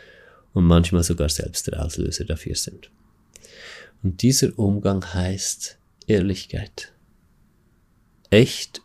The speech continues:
und ehrlich ist das Fundament von einer guten Begleitung für die Kids ins Leben. Echt und ehrlich.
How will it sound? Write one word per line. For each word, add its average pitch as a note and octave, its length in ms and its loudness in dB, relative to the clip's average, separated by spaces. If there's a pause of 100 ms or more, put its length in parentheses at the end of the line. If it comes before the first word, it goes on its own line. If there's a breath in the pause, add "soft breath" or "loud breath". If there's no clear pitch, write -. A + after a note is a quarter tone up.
und G2+ 300 -2 (160)
ehrlich F#2+ 720 2 (840)
ist F#2+ 260 -2
das E2+ 160 2
Fundament E2+ 960 2 (140)
von F2 280 -6
einer E2 360 -4
guten G2+ 500 -4
Begleitung F2 720 -4 (1040 soft breath)
für - 180 0
die - 140 0
Kids - 380 2
ins F#2 320 -2
Leben. - 400 -4 (960)
Echt - 420 0
und A2 160 0
ehrlich. - 600 -4